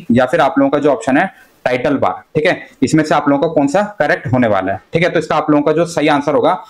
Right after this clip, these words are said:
वो होगा आप लोगों का status bar, ठीक है? status bar हमें बताता है page number को, number of pages को। मैं LibreOffice को दिखाता हूँ आप लोगों को,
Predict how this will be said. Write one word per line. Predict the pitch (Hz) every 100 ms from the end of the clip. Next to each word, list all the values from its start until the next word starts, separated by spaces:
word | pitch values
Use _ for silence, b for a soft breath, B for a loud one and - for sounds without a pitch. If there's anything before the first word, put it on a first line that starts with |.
| B _
वो | 139
होगा | 156 135
आप | 123 120
लोगों | 120
का | - 185 202 -
status | - 143 147 139
bar, | 104 92 -
ठीक | 170
है? | 165 151 B _
status | - 170 165 170
bar | 170
हमें | 165 160
बताता | 147 127 151
है | 190 -
page | - 139 143
number | 139 139
को, | 175
number | 156 123
of | 139 160
pages | 120 101 -
को। | 117
मैं | 120
LibreOffice | 139 151 151 151
को | 156
दिखाता | 139 135 156
हूँ | 139
आप |
लोगों | 120
को, | 117